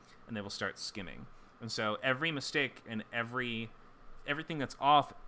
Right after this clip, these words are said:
especially in the first couple pages, it's like it deals double damage. Um, it's damaging that confidence even more. If you have a typo in your first line,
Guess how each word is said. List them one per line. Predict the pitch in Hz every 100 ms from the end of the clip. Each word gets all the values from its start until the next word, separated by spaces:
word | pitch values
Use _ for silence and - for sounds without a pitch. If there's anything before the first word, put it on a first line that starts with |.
| -
especially | 120 - - - 170 - 202
in | 160
the |
first | 147 143 -
couple | 135 120
pages, | 127 120 104
it's | 101 104
like | 120
it | 117
deals | 113 110 104
double | 123 104
damage. | 104 101 76 - - - - - - -
Um, | 117 110 101 98 -
it's | 127 -
damaging | - 139 147 131 127
that | 117
confidence | 127 113 113 107
even | 113 107
more. | 98 98
If | 135
you |
have | 143
a | 107
typo | - 123 123 135
in | 127
your | 127
first | - 127 127
line, | 147 147 104